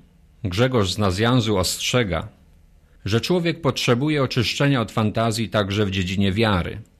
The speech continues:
Nasza relacja z Bogiem nie może być budowana w oparciu o to,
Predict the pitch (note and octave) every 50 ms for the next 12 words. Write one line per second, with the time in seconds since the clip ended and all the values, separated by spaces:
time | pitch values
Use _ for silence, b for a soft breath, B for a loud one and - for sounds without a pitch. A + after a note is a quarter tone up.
0 | _ _ _ _ _ _ _ _ _ _ _ _ _ _ _ _ - - G#2 G#2
1 | G2 - A2 F#2+ F#2+ F#2+ G2+ A2 A#2 - - A2 G2 F2+ F#2+ F2 F#2+ G2+ G2 F#2+
2 | G2+ G#2+ A2+ B2+ C#3+ C#3+ C#3+ - - - - - - - - - G#2+ G#2 G#2+ B2
3 | D#3+ E3 B2 A#2 G#2+ F#2 G2+ F#2 G#2 F#2+ G#2 F#2+ G2+ F#2 F2+ A2+ A#2 A2+ A2 F#2
4 | F2+ G2+ F#2 - A2 G#2 G2 F#2 - - A2+ G#2+ - G#2+ G#2+ G#2 - A2 G2+ G#2
5 | G2